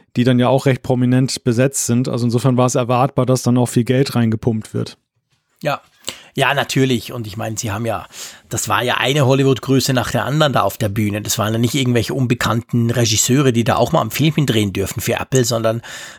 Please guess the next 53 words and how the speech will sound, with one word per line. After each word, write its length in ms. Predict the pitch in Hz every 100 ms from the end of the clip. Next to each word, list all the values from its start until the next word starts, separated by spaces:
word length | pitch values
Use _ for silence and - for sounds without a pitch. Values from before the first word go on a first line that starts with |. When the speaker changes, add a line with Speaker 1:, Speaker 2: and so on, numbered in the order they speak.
| -
Speaker 2:
das 160 | 127
war 80 | 123
ja 80 | 131
die 120 | 131
Crème 260 | - 147 170
de 100 | 147
la 80 |
Crème. 420 | 135 - 165 120 107
Und 160 | 107
dass 80 | 120
die 100 | 127
Crème 200 | - 135
de 100 | 139
la 60 | 131
Crème 320 | - 143 151
wahrscheinlich 400 | 127 143 131 -
eher 200 | 139 117
teuer 300 | - 143 180
ist, 260 | 120 131 -
das 120 | 120
konnte 200 | - 131
man 100 | 131
sich 140 | 113 127
auch 160 | 165
denken. 480 | - 117 117 143 151 - - - - - _
Und, 560 | - 147 135 127 - - -
ähm, 520 | 139 131 127 127 123
ja, 180 | 139 117
von 160 | 113 123
dem 140 | 131
her 100 | 147
gesehen, 760 | 143 131 151 165 160 - 160 151
das 220 | 139 -
ist 180 | 156 -
Apple 280 | 139 - 175
ernst. 440 | 190 185 120 -
Also 140 | 107 120
das 100 | 120
darf 160 | 131
man 160 | 147 139
sicher 240 | 135 147
sagen. 380 | 135 170 127 107
Also 180 | 104 113
du, 120 | 110 -
du 180 | 131 -
haust 200 | 139 -
ja 60 |
nicht 140 | 127 123
sechs 240 | 131 -
Milliarden 400 | 143 123 120 123
auf 140 | 120 -
den 120 | 127
Putz 340 | 135 139 -